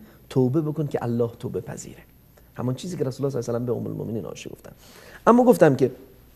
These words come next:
ما اگر حساسیت رو بیشتر کنیم و با تندی و عجولانه برخورد کنیم، قضیه بسیار بالا می‌گیره، مشکلات بیشتر می‌شه و اصلاً حل نمیشه،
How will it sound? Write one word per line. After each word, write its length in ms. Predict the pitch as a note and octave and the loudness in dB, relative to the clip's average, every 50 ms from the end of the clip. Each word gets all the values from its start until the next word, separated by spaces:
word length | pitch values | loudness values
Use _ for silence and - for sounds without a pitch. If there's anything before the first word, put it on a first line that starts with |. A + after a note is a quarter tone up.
| _ _ - - - _ _ _ - - - - - _ - - | _ _ -20 -20 -20 _ _ _ -20 -20 -20 -20 -20 _ -6 0
ما 180 | D3+ D#3+ G3+ A3+ | 4 6 8 8
اگر 180 | A3+ A3 G#3+ | 10 8 8
حساسیت 460 | F#3 F3 D#3+ - E3 D3 - F#3 F3 G3 | 6 4 2 0 0 2 2 4 6 6
رو 80 | F#3 | 6
بیشتر 320 | D3+ C3 - - A#2 A2 A2+ | 4 4 2 0 -2 -2 -2
کنیم 280 | - G#2 F#2+ - C3 - - _ _ - - - - - | -4 -8 -8 -8 -10 -14 -18 _ _ -20 -20 -20 -14 0
و 100 | - D3+ | 2 4
با 120 | D#3 E3+ D#3+ | 4 4 2
تندی 300 | E3 D#3 E3 E3+ E3+ G3+ | 2 2 2 4 4 6
و 80 | F3 | 4
عجولانه 420 | - - D#3+ C3 C3 C3+ C3+ C3 B2+ | 6 6 4 4 4 2 2 2 2
برخورد 400 | B2 A#2 A2 B2 - C3 B2 - | 0 -2 -4 -2 -4 -6 -4 0
کنیم، 220 | D#3 F3+ G#3+ G#3 G#3 - - - - - | 0 0 0 0 -2 -8 -16 -20 -2 2
قضیه 260 | F3 C#3+ C3 D#3 E3+ | 2 4 6 6 4
بسیار 300 | C#3+ C3+ - C#3 C3+ B2 | 4 4 2 2 2 2
بالا 340 | A#2 A2 B2 A#2+ B2 C#3 D3+ | 2 2 4 4 6 6 4
می‌گیره، 240 | E3 E3 F#3 G#3 G3+ | 4 4 4 4 4
مشکلات 440 | E3 C3+ - - A#2+ A#2+ A#2 A2 | 4 0 -2 -2 -2 -2 -2 -2
بیشتر 340 | A#2 C3+ C3 - - F#3+ F3+ | -2 -4 -4 -2 0 0 0
می‌شه 220 | F#3 F3+ F#3+ G3+ G3 - - - - - | 0 0 0 -2 -2 -2 -10 -18 -4 -2
و 100 | C#3 - - | -2 0 0
اصلاً 420 | D#3 C#3 - D#3 E3+ F3+ F3 E3+ F3 - - - - - - _ | -2 -4 -2 -2 0 0 0 -2 -6 -10 -18 -20 -20 -20 -20 _
حل 340 | _ - - C#3 C#3+ D3 C#3+ | _ -8 -4 0 0 0 2
نمیشه، 500 | C#3 C3+ C3+ C#3+ C#3+ C3 A2 - - - | 0 0 2 2 0 0 -2 -4 -8 -12